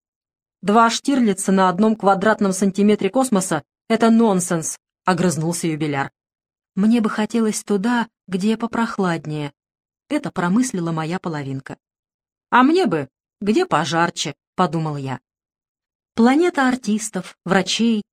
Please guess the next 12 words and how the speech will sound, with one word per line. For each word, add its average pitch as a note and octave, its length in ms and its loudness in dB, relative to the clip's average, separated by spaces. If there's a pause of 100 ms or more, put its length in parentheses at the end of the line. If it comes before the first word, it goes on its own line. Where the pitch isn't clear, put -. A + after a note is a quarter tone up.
судей A#3 580 0
и G3 100 0
адвокатов, F3 680 -2 (140)
субстанций C4+ 760 0
умственного, A3 720 2 (100)
спортивного G#3+ 760 2
труда F#3 420 0 (200)
и C4 100 2
прочей E4 420 0
разношёрстной F#3 640 0
молекулярной F3 640 0
смеси A#3+ 640 0